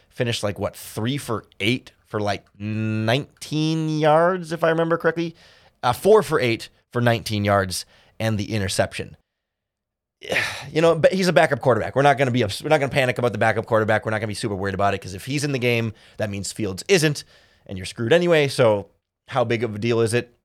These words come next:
It was first preseason game. He's still learning the offense. He's still learning his receivers. That's how the interception happened. He and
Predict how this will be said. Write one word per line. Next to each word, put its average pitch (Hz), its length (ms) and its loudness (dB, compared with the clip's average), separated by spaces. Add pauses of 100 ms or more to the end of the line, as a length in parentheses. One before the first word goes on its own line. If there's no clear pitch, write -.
(240)
It 208 80 2
was 208 120 4
first - 320 2
preseason 110 440 -2
game. 101 300 -4 (260)
He's 180 180 0
still 160 160 6
learning 123 200 4
the 107 100 0
offense. 101 480 0
He's 185 160 -2
still 185 140 0
learning 175 200 0
his 156 120 -2
receivers. 165 460 -6
That's 127 160 0
how 165 80 4
the 131 100 0
interception 120 400 0
happened. 98 240 -6
He 127 120 -2
and 101 180 -4